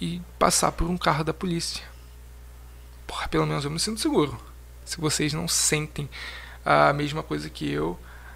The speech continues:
vocês têm algum problema e precisam procurar algum especialista pra tratá-lo o quanto antes. É, eu trouxe aqui também mais,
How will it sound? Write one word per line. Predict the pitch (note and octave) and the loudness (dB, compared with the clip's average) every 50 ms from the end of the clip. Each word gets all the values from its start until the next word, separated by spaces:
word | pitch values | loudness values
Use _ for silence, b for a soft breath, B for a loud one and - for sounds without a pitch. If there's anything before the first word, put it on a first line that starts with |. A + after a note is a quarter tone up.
| B B B B - | B B B B -4
vocês | D3+ C#3 - D3+ - | -2 0 2 2 2
têm | - D#2 | 2 2
algum | - - C#3 - | 0 0 0 -2
problema | - - F2 - - D#3+ - D#2+ E3+ F3+ G3 G3+ | 0 0 2 2 4 4 4 4 4 2 0 -2
e | F3+ | -6
precisam | - - E3 D#3+ - - - - E3+ E3+ | -8 -4 -2 0 0 0 0 0 -2 -2
procurar | - - F#3 F3 - F#3 E3 D#3 D#3 D#3 | 0 -2 -2 0 2 2 4 6 8 8
algum | E3+ - - D#3+ D#3+ F3 | 8 8 6 4 2 -2
especialista | F3 - - F#3 F3+ - G3+ F3+ E3+ F3 - - | -2 0 0 0 2 2 2 2 0 0 0 -2
pra | F#3 - G3+ B3 B3 | -2 -2 -4 -4 -2
tratá-lo | - - D4 D4 - B3+ F#3+ E3+ D#3+ D#3 D3 - - - B B B B B B B B B B B B - | -2 -4 -4 2 6 6 8 8 6 4 0 -6 -10 -14 B B B B B B B B B B B B -6
o | E3 | 2
quanto | - F3 F3+ F3 B3+ | 4 4 6 6 6
antes. | G3+ D#3 D3 - - - - - - - - - - - - - - - - - - - - - - - - - - - - - B B B B B B B B B - | 6 6 4 0 -6 -8 -10 -14 -16 -16 -16 -16 -18 -18 -18 -18 -18 -18 -16 -18 -18 -16 -16 -16 -16 -16 -16 -16 -16 -16 -16 -16 B B B B B B B B B -2
É, | - F#3 F#3 - - | 2 2 2 2 2
eu | A#3 G#3+ | -2 -2
trouxe | F3 - C4 E4 D#4+ - C#4+ | 0 2 2 4 4 2 2
aqui | - D4 | 2 0
também | C#4+ - C#4+ A3 A3+ C4 D4+ | 0 2 2 2 2 0 0
mais, | D4 C#4+ C#4+ C#4+ A#3 | 0 0 2 0 0